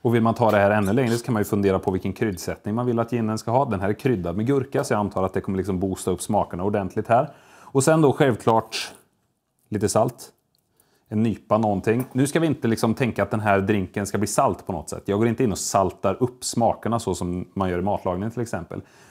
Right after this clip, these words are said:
Utan rundar av beskan, lyfter smakerna lite grann så det får verkligen inte bli för mycket för det kommer inte passa bra här. Utan en snår nypa salt då helt enkelt.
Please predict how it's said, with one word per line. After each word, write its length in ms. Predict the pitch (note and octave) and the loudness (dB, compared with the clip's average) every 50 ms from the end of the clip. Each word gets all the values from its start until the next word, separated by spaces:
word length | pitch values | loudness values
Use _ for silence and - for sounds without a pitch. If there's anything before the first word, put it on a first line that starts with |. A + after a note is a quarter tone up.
| _ _ - | _ _ -16
Utan 240 | - - F#2+ F#2 F#2 | -8 -4 -2 0 2
rundar 320 | F#2+ G#2 G#2 G2 G2+ A2+ | 4 4 4 6 6 4
av 120 | C3+ C3+ | 4 4
beskan, 440 | - D3 - - - B2+ B2+ C3 C3+ C3 - _ _ _ _ | 2 -2 -2 -2 0 2 2 2 0 -6 -12 _ _ _ _
lyfter 400 | - F#2 F2+ F#2+ F#2+ - - A2+ | -6 0 0 0 -2 -2 -8 -8
smakerna 380 | - - C3+ A#2 - - A2 G#2+ | -2 0 0 0 0 -2 -4 -4
lite 140 | G#2+ G#2+ A2+ | -2 0 0
grann 160 | G#2+ G#2 G2+ | 0 0 0
så 80 | A2 | -2
det 60 | A2 - | -2 -2
får 100 | B2+ A#2 | 0 0
verkligen 380 | B2 C#3 B2+ A2 - A#2+ B2 | 2 2 0 0 0 -2 -2
inte 160 | B2 A#2 - | -2 -2 -2
bli 120 | F#2 F#2+ F2+ | -2 -2 -2
för 120 | - G2+ | -2 -2
mycket 340 | G2 F#2+ - _ - A2+ - | -4 -4 -6 _ -6 -6 -2
för 60 | G#2+ | -2
det 80 | G#2 G2+ | -2 -2
kommer 140 | - A2 F#2+ | -2 -4 -6
inte 100 | - - | -6 -6
passa 220 | - F2 - F2+ | -8 -6 -4 -4
bra 240 | F2+ A2+ A#2 G#2+ F2+ | -2 0 0 0 0
här. 120 | F2+ E2+ | -2 -4
Utan 240 | F2 E2+ - A2+ A#2 | -6 -4 -4 -2 -2
en 200 | A#2+ B2+ A#2 A2 | 0 -2 -2 -4
snår 400 | - - - C3 C#3+ D#3+ D#3 A#2+ | -6 -4 -2 -2 0 2 2 2
nypa 300 | A2+ A2+ F#2+ - - E2 | 2 0 -2 -4 -6 -6
salt 280 | - F#2 G2 G#2+ G#2 - | -4 -4 -4 -4 -4 -6
då 60 | F2+ | -6
helt 160 | D#2 - - | -6 -6 -10
enkelt. 280 | - - - - - | -14 -14 -16 -20 -20